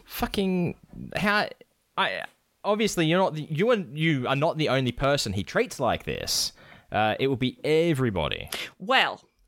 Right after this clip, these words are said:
Speaker 2: I was thinking about this. Uh, I'm the only person he treats like this to this degree.
Speaker 1: Mm, okay.
Speaker 2: Uh, and it doesn't help because I don't have a team. The team is
Speaker 1: Yeah.
Speaker 2: me. I don't have anybody
Speaker 1: Yep.
Speaker 2: else to go to.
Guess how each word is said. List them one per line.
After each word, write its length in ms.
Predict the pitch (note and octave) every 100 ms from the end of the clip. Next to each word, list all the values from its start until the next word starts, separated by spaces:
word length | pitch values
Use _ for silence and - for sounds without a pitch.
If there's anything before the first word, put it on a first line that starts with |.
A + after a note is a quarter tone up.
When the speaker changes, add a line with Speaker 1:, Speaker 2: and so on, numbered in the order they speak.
| C#4
Speaker 2:
I 40 |
was 100 | G4
thinking 260 | F4 C#4+ A3
about 200 | D#3+ -
this. 420 | - - - - _ _
Uh, 440 | G3+ G3 F#3+ F#3+ F#3+ - - _ _
I'm 180 | C4 E4+
the 80 | E4
only 160 | C#4+
person 300 | C#4 C4+ -
he 60 | B3
treats 300 | - B3 -
like 140 | A3
this 220 | - G#3 - - _
to 240 | - C4+ A#3+
this 240 | G#3+ -
degree. 460 | G3 - D#3 - - _ _ -
Speaker 1:
Mm, 420 | A#2 A2 G2 F2+
okay. 240 | F#2 D#2+ E2+ - _ -
Speaker 2:
Uh, 480 | F#3+ F#3 F#3 F3+ F3+ - _
and 100 | -
it 140 | A3+ G#3+
doesn't 280 | C#4 E4 A#3
help 340 | A3+ G3+ - -
because 760 | F#3+ - G3 F#3 F3+ - - - _ _ _ -
I 160 | A3+ C4
don't 300 | B3+ C4+ A3
have 200 | B3+ A3
a 40 |
team. 360 | - B3 F3+ - _ _ _
The 80 | A3
team 280 | - C#4 A#3+ -
is 340 | G#3 F#3+ -
Speaker 1:
Yeah. 240 | G2 F2 E2 - -
Speaker 2:
me. 300 | G3 F#3 - - - - -
I 200 | G3 A#3
don't 160 | D#4+ C#4+
have 120 | B3+
anybody 300 | C#4 C4 B3
Speaker 1:
Yep. 60 | A3+
Speaker 2:
else 140 | -
to 80 | G3
go 160 | D#3+
to. 220 | D#3+ E3+